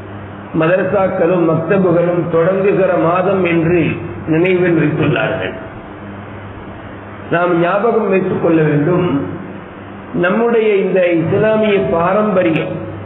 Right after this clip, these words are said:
தொன்று தொட்டு, பெருமானார் ஸல்லல்லாஹு அலைஹி வஸல்லம் காலம் தொட்டு இன்று வரை, ஏன்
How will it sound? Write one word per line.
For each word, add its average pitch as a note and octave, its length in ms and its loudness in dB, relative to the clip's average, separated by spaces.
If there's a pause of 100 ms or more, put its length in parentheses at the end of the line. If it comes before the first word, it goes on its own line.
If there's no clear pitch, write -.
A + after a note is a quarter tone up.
(160)
தொன்று F#3+ 380 2
தொட்டு, G3 320 2 (240)
பெருமானார் F#3+ 580 0
ஸல்லல்லாஹு F3 340 2
அலைஹி E3 200 2
வஸல்லம் E3 220 2
காலம் E3+ 420 0
தொட்டு F3 400 0
இன்று F#3 300 2
வரை, E3+ 220 2 (160)
ஏன் F3+ 260 2